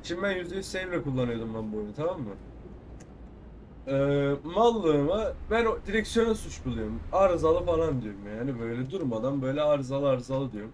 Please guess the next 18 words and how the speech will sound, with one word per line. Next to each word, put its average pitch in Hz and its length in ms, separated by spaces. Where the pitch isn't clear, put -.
Ama 208 340
benim 190 260
salaklığımdan 120 840
bu 101 40
şu. 107 120
Neden 208 400
diyeceksiniz? 143 800
Ben 220 180
yüzde 170 340
yüz 214 160
save'li 208 360
indirmiştim 123 640
bir 117 80
şeyi. 131 360
Yüzde 202 220
yüz 214 120
save'li 208 360
kullanırken, 202 640